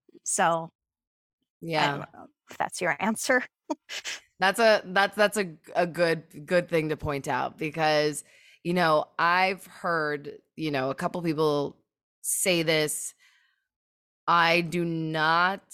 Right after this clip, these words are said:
Speaker 2: subscribe, but I see why. But I hear people say,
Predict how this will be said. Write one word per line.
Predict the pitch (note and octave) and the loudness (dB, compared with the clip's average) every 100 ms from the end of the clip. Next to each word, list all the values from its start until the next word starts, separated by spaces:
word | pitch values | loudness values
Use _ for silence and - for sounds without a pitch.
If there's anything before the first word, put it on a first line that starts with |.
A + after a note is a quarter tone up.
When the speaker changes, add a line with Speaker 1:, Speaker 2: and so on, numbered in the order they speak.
| - - - - _ _ - | -12 -10 -12 -18 _ _ -12
Speaker 2:
subscribe, | - A#3+ - - B3 A3+ A#3+ C4+ C4 - | -6 -4 -4 0 2 4 2 0 -6 0
but | G3 F3 D#3+ E3+ - - - | 4 4 4 0 -4 -10 -2
I | F3 | -2
see | D#3+ F3 D#3+ | -2 -4 -4
why. | D3 C#3+ C#3 D#3+ F3 G3 - | -2 -2 2 0 0 -4 -2
But | E3+ D#3+ D#3 D3 - - _ _ _ - | 0 2 0 -2 -10 -20 _ _ _ -8
I | E3 E3 | -6 -4
hear | - E3+ E3 | -4 0 0
people | D#3 D#3+ D#3 | 0 -6 -6
say, | D3+ - D3 C#3+ C#3+ C#3+ C#3+ | -4 -2 0 0 -2 -4 -6